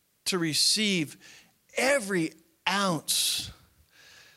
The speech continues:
that you have for us today. Fill us, God, even as we heard about the offering, pressed down, shaken together,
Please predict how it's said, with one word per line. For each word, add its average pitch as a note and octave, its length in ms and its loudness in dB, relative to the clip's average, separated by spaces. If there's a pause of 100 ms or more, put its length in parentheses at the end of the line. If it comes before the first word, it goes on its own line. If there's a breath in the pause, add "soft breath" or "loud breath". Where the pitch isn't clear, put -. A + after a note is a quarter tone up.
(140 loud breath)
that E3+ 180 2
you E3+ 160 0
have F3 360 2
for D3 200 -4
us D3 180 0
today. C#3 360 -4
Fill E4 640 -2
us, D#3 220 0
God, B2+ 540 -4
even A#3 320 -2
as G3+ 220 0
we F#3 100 0
heard G3 220 0
about F3+ 260 -2
the E3 140 -2
offering, E3 540 -2
pressed - 380 -2
down, F3 280 -4
shaken F#3+ 340 -4
together, D#3+ 340 -2